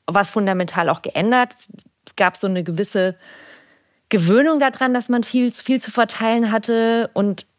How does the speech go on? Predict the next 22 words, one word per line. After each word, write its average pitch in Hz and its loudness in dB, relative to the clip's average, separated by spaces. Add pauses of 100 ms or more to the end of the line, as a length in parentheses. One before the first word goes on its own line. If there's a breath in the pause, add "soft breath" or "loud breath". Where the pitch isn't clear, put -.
jetzt 202 0
kommen 214 -2
eben 202 -2 (440 soft breath)
diese 196 0
Vorwürfe 226 0
zum 202 -8
ersten 202 -2
Mal 196 0 (260)
aus 185 -2
der 208 0
Partei 180 -4
selbst, 180 2
weil 165 -4
die 170 -6
sind 190 -4
ja 190 -4
bekannt 190 -6
geworden 185 -4
im - -8
Zuge 190 -6
eines 160 -6
Streits. - -2